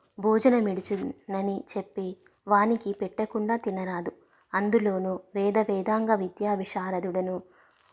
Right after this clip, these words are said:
మహతాపశాలియు సదాచార సంపన్నుడును అయిన దుర్వాసమునిని భోజనమునకు పిలిచి వానికి పెట్టకుండా తాను భుజించుట వలన మహాపాపము కలుగును.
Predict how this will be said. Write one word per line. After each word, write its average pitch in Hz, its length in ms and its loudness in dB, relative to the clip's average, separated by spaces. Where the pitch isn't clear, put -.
మహతాపశాలియు 202 1300 0
సదాచార 214 640 2
సంపన్నుడును 190 920 -4
అయిన 202 220 0
దుర్వాసమునిని 190 1040 0
భోజనమునకు 208 600 2
పిలిచి 180 500 -6
వానికి 190 340 -4
పెట్టకుండా 190 760 -4
తాను 196 240 0
భుజించుట 208 540 0
వలన 180 420 -4
మహాపాపము 196 720 0
కలుగును. 180 400 -6